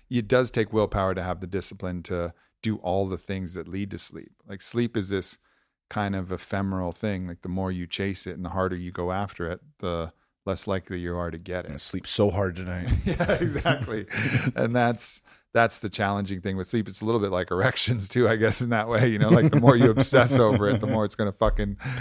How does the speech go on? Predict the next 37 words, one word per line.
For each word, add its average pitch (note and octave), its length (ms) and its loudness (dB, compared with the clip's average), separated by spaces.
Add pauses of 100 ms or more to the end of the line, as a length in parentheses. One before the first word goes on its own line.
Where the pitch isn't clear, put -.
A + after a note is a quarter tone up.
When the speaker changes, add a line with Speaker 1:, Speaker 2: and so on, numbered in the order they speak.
(100)
Speaker 1:
elude A2+ 440 4
you. F2+ 280 -6 (360)
Um, G2+ 500 2 (320)
but A#2 160 0
yeah, D3+ 200 0
I G2 60 0
mean, G2+ 300 -2 (180)
doing A#2 240 2
all G#2+ 280 2
the G2+ 100 0
work G2+ 420 -2 (200)
beforehand F#2 580 -2
to F#2 60 -12
prepare - 340 -4
yourself F2 480 -4
mentally, F2+ 540 -6
physically, F2 640 -8 (380)
and F#2 80 -4
everything F2+ 400 -4
is E2 120 -8
gonna F2 200 -6
really F2 240 -4
allow E2 300 -4
you E2 160 -6
the E2+ 80 -10
best E2 260 -6
sleep. C#3 320 -8
And A#2 120 -2
then A#2+ 200 0 (360)
just - 180 -10
taking A#2+ 240 -2
the A#2 80 -2
pressure A2+ 340 -2
off G2+ 220 -2
and F#2 100 -6
knowing F#2 300 -2
that, F2+ 260 -6